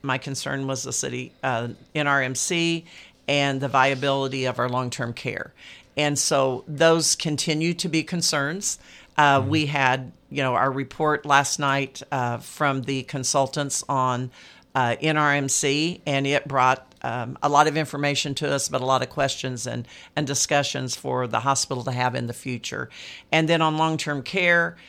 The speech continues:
Speaker 1: uh, I have an extreme passion for people that can't advocate for themselves, and long-term care is very important,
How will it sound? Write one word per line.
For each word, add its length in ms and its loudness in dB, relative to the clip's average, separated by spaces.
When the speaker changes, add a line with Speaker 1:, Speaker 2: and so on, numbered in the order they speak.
Speaker 1:
uh, 440 2
I 100 4
have 160 0
an 100 -4
extreme 440 -2
passion 500 0
for 560 -2
people 360 -4
that 360 -2
can't 260 -6
advocate 480 -2
for 160 -8
themselves, 680 2
and 160 0
long-term 460 0
care 440 0
is 320 -4
very 420 2
important, 720 -4